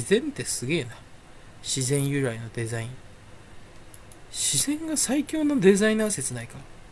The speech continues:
神ってやっぱデザインすごいな。デザイン力。デザイナーじゃん、超一流の。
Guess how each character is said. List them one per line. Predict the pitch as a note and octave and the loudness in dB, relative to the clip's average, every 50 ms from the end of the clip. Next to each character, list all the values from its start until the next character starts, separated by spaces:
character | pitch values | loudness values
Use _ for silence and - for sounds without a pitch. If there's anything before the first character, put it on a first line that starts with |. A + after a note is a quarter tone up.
| - - - - - - - - - - - - - - - - - - - - - - - - - | -16 -16 -16 -16 -16 -16 -16 -16 -16 -16 -16 -16 -18 -18 -18 -18 -18 -18 -18 -18 -18 -18 -16 -14 -10
神 | - - G3+ A3 G#3 D#3+ | -4 -2 0 0 0 0
っ | |
て | C3 - - - - A#2 | -2 -4 -12 -10 -8 -8
や | A#2 | -8
っ | - | -8
ぱ | - G#2+ G#2+ | -8 -10 -6
デ | A2 B2+ | -6 -6
ザ | A#2 - - D#3+ | -6 -4 -4 -4
イ | E3 | -4
ン | C3+ A2 | -4 -6
す | - - - C3 | -8 -8 -8 -6
ご | C3+ D3 | -6 -6
い | C3 | -6
な。 | B2 B2 - | -8 -10 -6
デ | - A#2+ A#2+ | -4 -2 0
ザ | B2 C3 C3+ | 2 2 2
イ | C#3 C3+ | 2 2
ン | C3 A#2+ | 2 0
力。 | G#2 A2 A2 - - - - - - - - - - - - - - - - - - - - - - - - - | -2 -6 -10 -12 -14 -14 -14 -16 -18 -18 -18 -18 -18 -16 -18 -18 -16 -16 -16 -16 -16 -16 -16 -16 -14 -14 -8 -2
デ | - B2+ | 0 0
ザ | A#2 C3+ D#3 E3+ | 2 4 4 4
イ | E3+ | 4
ナ | F3 E3+ | 4 2
ー | D3+ | 2
じ | D3+ C3+ | 0 -2
ゃ | |
ん、 | A2+ - | -2 -2
超 | - - C#3+ A#2+ | 0 0 0 0
一 | G#2+ - - A2 | 0 -4 -8 -8
流 | G2+ A2 | -8 -10
の。 | G#2+ | -10